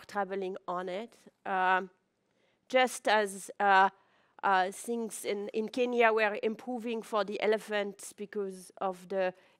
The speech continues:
amazing work, uh, uh, between the community and, uh, uh, preventing the poaching,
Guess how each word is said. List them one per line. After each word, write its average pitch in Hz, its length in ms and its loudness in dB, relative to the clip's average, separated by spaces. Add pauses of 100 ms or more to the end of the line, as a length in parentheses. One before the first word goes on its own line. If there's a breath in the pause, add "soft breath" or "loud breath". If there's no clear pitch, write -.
(240)
amazing 214 540 2
work, 202 460 -4 (400 soft breath)
uh, 196 380 4
uh, - 300 -6 (300)
between 208 320 -8
the 202 80 -4
community 208 840 -6
and, 185 160 -4 (120)
uh, 202 40 -6
uh, 185 300 -4 (160)
preventing 202 480 -6
the 196 80 -4
poaching, 220 640 -2